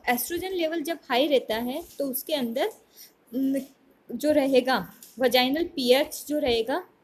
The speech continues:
वह acidic रहेगा, ठीक है। तो उस period के अंदर जो intercourse रहेगा उसके अंदर chances to infection जो रहेंगे वह कम रहेगा।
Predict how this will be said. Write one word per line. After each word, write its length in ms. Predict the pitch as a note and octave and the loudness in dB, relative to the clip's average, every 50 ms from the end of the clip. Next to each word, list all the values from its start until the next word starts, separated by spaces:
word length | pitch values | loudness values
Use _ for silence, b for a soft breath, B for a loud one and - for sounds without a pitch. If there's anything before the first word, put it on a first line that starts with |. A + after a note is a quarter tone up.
| _ - A3 | _ -16 -6
वह 260 | G#3 A#3 B3+ C#4+ E4 E4+ - - - | -2 0 0 2 0 -2 -4 -4 -6
acidic 480 | G#3+ A3 - - C4+ A#3+ B3 B3+ - A#3+ | -4 -4 -2 -4 -4 -4 -4 -4 -4 -4
रहेगा, 440 | G#3 F#3+ F3+ F3 E3+ F3 F3+ F#3 - - - _ - | -4 -4 -4 -6 -10 -12 -12 -16 -20 -20 -20 _ -10
ठीक 180 | - C#4+ C#4+ F4 | -8 -8 -6 -6
है। 100 | E4+ E4+ - B B B B B B B - | -8 -8 -10 B B B B B B B -4
तो 80 | D4+ D4+ | -4 -2
उस 140 | C#4+ - - - - _ _ _ _ - _ - | 0 -2 -2 -4 -8 _ _ _ _ -16 _ 2
period 360 | D4+ D4 C4+ C#4+ C#4+ D4 D4 | 2 4 6 4 4 4 2
के 80 | - D#4+ | -2 -2
अंदर 380 | D4 C4+ C4+ C4 D4 F4 F#4+ - - _ - A#3 | 0 0 2 2 2 2 0 -2 -12 _ -12 -6
जो 100 | A#3 C4+ | -2 0
intercourse 600 | B3 A#3+ B3 B3+ C4 - C4 C4+ D4+ D4 - - | 0 0 0 -2 -4 0 0 0 0 -2 -4 -6
रहेगा 440 | C4+ C4+ B3 A3+ A3 B3+ D#4 F#4 F#4 _ - | -4 -2 -2 -2 -2 -2 -4 -6 -8 _ -10
उसके 220 | B3 - - - C#4 | -10 -8 -4 -2 -2
अंदर 340 | B3 B3 B3 D4+ G4+ A4 - _ b b b b b b _ - | 0 0 0 0 -2 -2 -4 _ b b b b b b _ -2
chances 440 | C#4 B3 B3+ B3+ B3+ E4+ E4+ E4+ - | 0 2 2 2 0 -2 -2 -4 -4
to 100 | - D#4 | -4 0
infection 600 | C4+ B3 A#3+ - B3+ A#3+ A#3+ - - D4+ D#4 D4+ C#4 | 0 0 0 0 -2 -4 -4 -4 -8 -6 -4 -4 -2
जो 100 | D4 D4+ | -2 -2
रहेंगे 500 | C#4+ B3+ G#3+ G#3 G#3+ A3+ A#3+ A#3+ E4 G#4+ A4+ - - _ _ _ _ _ - | 0 0 0 -2 -2 -2 -2 0 0 0 -2 -4 -12 _ _ _ _ _ -12
वह 260 | G#3 G#3 C4 C4 D4+ G4 A4 A4 - _ _ - | -4 -2 -2 0 0 0 -2 -2 -6 _ _ -4
कम 220 | - B3+ B3+ B3 B3 | -2 0 0 2 0
रहेगा। 400 | A#3 G#3 G3 F#3 F3+ F3 F3 F3+ | 0 -2 -2 -4 -6 -8 -10 -12